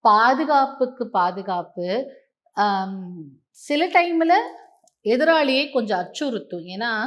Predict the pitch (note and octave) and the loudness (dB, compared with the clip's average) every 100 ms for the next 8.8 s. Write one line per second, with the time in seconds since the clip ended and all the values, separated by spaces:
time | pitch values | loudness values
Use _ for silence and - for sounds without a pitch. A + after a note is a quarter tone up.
0 | C#4+ - - _ _ A3+ G#3 G3 F#3+ F#3+ | -8 -16 -20 _ _ -4 -2 0 -2 -4
1 | B3+ D4 C#4+ D4+ C#4 A#3 G3+ A3+ A#3 C#4 | -4 -6 -8 -8 -8 -8 -6 -4 -2 -2
2 | C4+ D4 B3+ G#3 G3 F3 F3 F#3+ G#3+ B3+ | -4 -4 -4 -2 -2 -2 -2 -4 -6 -10
3 | F#3 F#3 A#3+ C#4+ A3 G#3+ B3+ B3 A#3+ A#3 | -8 -8 -4 -2 -2 -2 -4 -4 -8 -10
4 | G#3 A#3 A#3 B3+ C4 G#3 G#3 G#3 G#3 G#3+ | -12 -8 -6 -4 -4 -6 -10 -12 -10 -8
5 | G3 F#3+ G3+ C#4 - _ _ - C4 C4 | -8 -12 -12 -16 -18 _ _ -6 -4 -4
6 | G#3+ F#3+ F3+ G3 A3+ G3 G3 F#3+ F#3+ A3+ | -4 -4 -6 -6 -8 -8 -6 -6 -6 -8
7 | G3 G#3 C4 C#4 C#4 B3 A3+ F3+ E3+ F#3 | -2 0 0 -2 0 -2 -2 -6 -10 -12
8 | F3 E3+ D#3+ F#3 F3 E3 D3 | -12 -12 -12 -10 -10 -10 -12